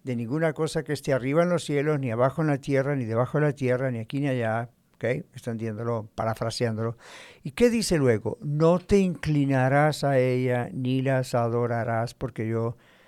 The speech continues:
Jehová tu Dios", etcétera. Ahora,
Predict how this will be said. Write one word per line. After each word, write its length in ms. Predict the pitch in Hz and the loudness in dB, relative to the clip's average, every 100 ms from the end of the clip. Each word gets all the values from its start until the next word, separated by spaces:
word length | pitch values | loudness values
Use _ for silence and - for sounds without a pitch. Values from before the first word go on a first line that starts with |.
| _ _ | _ _
Jehová 360 | 135 117 113 | -4 0 0
tu 160 | - 127 | 0 -2
Dios", 480 | 113 107 110 - - | 0 -2 -4 -10 -18
etcétera. 560 | 147 - - - - - _ _ _ _ _ - | -16 -12 -12 -10 -14 -14 _ _ _ _ _ 2
Ahora, 480 | 131 131 110 - | 4 6 4 0